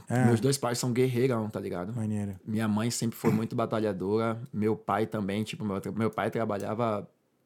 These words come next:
Speaker 2: até mais do que eu, assim.
Speaker 1: Uhum.
Speaker 2: Domingo a domingo, sem esmorecer. Ele trabalhava na rodoviária, tá ligado? Ele
Speaker 1: Uhum.
Speaker 2: gerenciava um, um guichê. E aí,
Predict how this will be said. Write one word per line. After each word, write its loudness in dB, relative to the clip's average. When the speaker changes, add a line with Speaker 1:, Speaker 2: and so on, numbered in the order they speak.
Speaker 2:
até -4
mais 0
do -4
que -6
eu, 0
assim. -6
Speaker 1:
Uhum. -2
Speaker 2:
Domingo 0
a 2
domingo, -2
sem -6
esmorecer. -2
Ele 0
trabalhava 0
na 0
rodoviária, 0
tá -6
ligado? -2
Ele -4
Speaker 1:
Uhum. 0
Speaker 2:
gerenciava -2
um, -6
um -6
guichê. -4
E 0
aí, 2